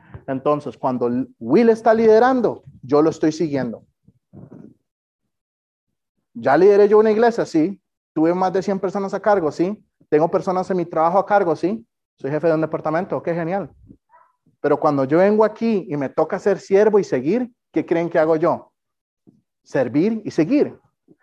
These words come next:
Entonces, ¿es usted un Timoteo o conoce usted un Timoteo? ¿Cómo es su forma?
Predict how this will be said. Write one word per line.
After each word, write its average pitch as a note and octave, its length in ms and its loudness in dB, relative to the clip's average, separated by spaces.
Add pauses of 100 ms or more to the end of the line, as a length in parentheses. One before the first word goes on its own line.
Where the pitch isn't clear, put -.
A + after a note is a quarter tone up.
(140)
Entonces, - 500 -2 (400)
¿es C#3+ 180 -4
usted F#3+ 200 0
un A3 100 0
Timoteo A#3 580 2
o E3+ 240 -2
conoce F3+ 300 -2
usted G#3 160 -4
un G3+ 80 -6
Timoteo? F#3+ 640 -2 (380)
¿Cómo F3 300 2
es G3+ 80 -2
su G3 100 2
forma? E3+ 480 0